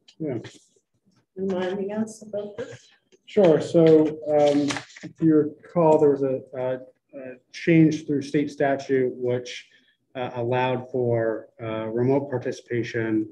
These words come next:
Speaker 1: of elected bodies, uh, in the course of their committee work and carrying out their duties for under certain circumstances. Um, this is obviously a change where, uh, all previously all committee and, and elected bodies had to be actually present to, to vote and participate.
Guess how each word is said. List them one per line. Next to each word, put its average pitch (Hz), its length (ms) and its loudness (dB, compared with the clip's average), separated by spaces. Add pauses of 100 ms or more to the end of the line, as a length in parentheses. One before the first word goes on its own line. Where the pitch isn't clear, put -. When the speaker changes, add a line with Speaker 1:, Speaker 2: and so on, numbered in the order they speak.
(100)
Speaker 1:
of 104 260 -16
elected 110 480 -10
bodies, 107 640 -8 (360)
uh, 101 180 -12
in 104 220 -4
the 101 220 -6
course 117 220 -6
of 113 60 -10
their 107 100 -6
committee 117 360 -4
work 113 300 -6
and 104 180 -12
carrying 107 240 -8
out 107 80 -12
their 107 140 -8
duties 107 400 -6
for 101 260 -14
under 104 160 -12
certain 104 300 -10
circumstances. 110 920 -10 (500)
Um, 98 500 -8
this 104 160 -8
is 107 80 -8
obviously 107 360 -8
a 98 60 -14
change 123 600 2
where, 110 420 -4 (100)
uh, 101 280 -20
all 107 420 -8 (260)
previously 127 360 2
all 117 80 -2
committee 117 480 0
and, 104 200 -8
and 104 260 -8
elected 107 260 -12
bodies 104 340 -10
had 107 120 -12
to 104 80 -12
be 101 380 -8 (140)
actually 110 300 -12
present 139 640 -2
to, 107 320 -4
to 113 80 -6
vote 127 280 -2
and 113 80 -12
participate. 131 580 -4